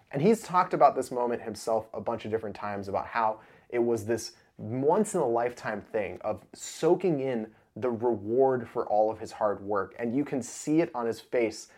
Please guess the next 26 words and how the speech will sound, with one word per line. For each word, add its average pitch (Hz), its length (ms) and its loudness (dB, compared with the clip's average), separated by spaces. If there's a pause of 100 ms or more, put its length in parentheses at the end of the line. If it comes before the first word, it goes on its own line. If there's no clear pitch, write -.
(360)
a 123 80 -4
man 143 380 0
who 147 180 -2
knows 120 760 2 (240)
he's 127 240 0
put - 340 -2
in 131 220 0
the 113 100 0
work 135 460 0 (240)
and 120 100 -2
is 120 200 -4
enjoying 113 840 -2 (300)
the 113 140 -2
rewards 104 580 -2
of 87 120 -14
that. - 320 -6
We're 165 100 6
gonna 247 180 6
jump 185 240 4
ahead 143 260 2
here 139 280 2
to 135 160 -8
twenty 135 340 -2
nineteen. 101 540 -4
Twenty 202 280 2
nineteen 147 580 0